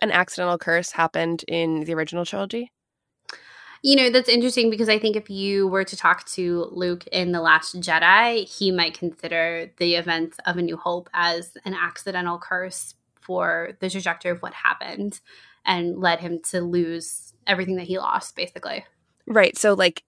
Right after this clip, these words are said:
Speaker 1: in the hero's journey, like, an accidental curse is sometimes a crossing of the threshold.
Speaker 2: Yeah.
Speaker 1: And to me, I think that,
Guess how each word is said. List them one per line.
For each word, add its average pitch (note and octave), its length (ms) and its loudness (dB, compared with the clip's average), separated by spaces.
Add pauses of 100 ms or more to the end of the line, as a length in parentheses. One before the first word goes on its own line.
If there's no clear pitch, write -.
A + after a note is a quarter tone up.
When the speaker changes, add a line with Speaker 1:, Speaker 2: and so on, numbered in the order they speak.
(360)
Speaker 1:
in G3 340 4
the G3 60 4
hero's F#3 340 6
journey, F3 340 2
like, - 280 -4
an F3+ 80 0
accidental E3 380 0
curse D#3+ 400 -2
is E3+ 120 -2
sometimes D#3+ 640 -2
a D#3 120 -4
crossing F3 360 -4
of D#3+ 60 -4
the E3+ 80 -6
threshold. A3+ 640 -2 (600)
Speaker 2:
Yeah. F#3+ 340 -2 (920)
Speaker 1:
And B3 120 2
to D4 120 2
me, D#4 220 6
I A#3+ 140 4
think A#3+ 300 0
that, G3 340 4